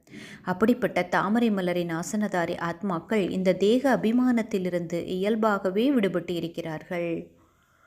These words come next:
அவர்களுக்கு ஷரீரத்தின் உணர்வு தன் பக்கம் கவர்ந்திழுக்காது.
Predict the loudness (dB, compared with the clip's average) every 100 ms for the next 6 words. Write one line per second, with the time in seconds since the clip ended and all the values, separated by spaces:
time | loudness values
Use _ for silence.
0 | _ _ _ _ 4 6 6 4 4 2
1 | 0 0 0 0 2 0 0 0 0 0
2 | 0 0 0 -2 -4 -4 -4 -4 0 0
3 | 2 2 4 6 4 2 -2 -6 -8